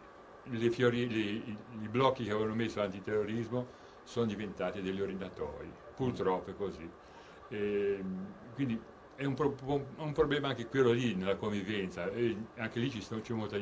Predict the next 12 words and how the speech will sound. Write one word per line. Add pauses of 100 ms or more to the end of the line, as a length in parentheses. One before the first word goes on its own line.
(140)
inciviltà (220)
da
parte
dei
padroni
di
cani,
purtroppo
è
così. (760)
Ehm, (1080)
il,